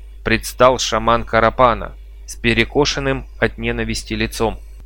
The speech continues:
«Не слушайте его!» — захрипел он диким голосом. «Нет в этих циновках смерти!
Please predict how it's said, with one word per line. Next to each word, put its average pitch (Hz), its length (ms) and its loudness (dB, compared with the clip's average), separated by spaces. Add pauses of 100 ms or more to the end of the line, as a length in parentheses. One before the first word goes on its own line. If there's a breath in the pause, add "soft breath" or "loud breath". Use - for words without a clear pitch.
(200)
«Не 117 160 0
слушайте 131 640 4
его!» — 120 380 4 (160)
захрипел 107 760 -2
он 135 280 -2
диким 113 420 -4
голосом. 110 560 -2 (380)
«Нет 147 300 4
в 135 40 4
этих 131 280 2
циновках 127 580 2
смерти! 117 640 -2